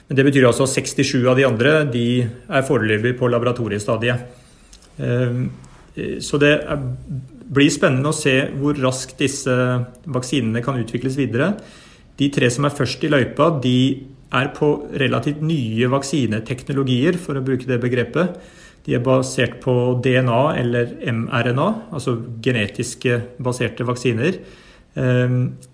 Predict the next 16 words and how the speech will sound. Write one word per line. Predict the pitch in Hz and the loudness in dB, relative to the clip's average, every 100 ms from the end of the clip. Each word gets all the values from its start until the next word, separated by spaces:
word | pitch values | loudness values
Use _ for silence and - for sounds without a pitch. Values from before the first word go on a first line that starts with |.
| _ | _
det | 127 151 | -2 0
har | 127 107 | 2 2
vi | 139 | 2
foreløpig | 156 113 117 170 | 2 2 2 0
ingen | 139 117 139 | 0 0 0
godkjente | 151 131 110 117 104 - 156 | 2 0 0 -4 -6 -2 -2
vaksiner | 160 156 147 113 123 | 0 -2 -2 0 0
for | 127 - | -2 -2
andre | 120 104 | -2 -2
sykdommer | 120 110 113 117 | -4 -4 -4 -4
på | 127 | -2
markedet | 131 - 107 113 | -2 -2 -4 -2
som | 127 | -2
bruker | 127 113 - 127 | -2 -2 -2 -4
den | 110 107 | -4 -4
type | 123 - | -6 -4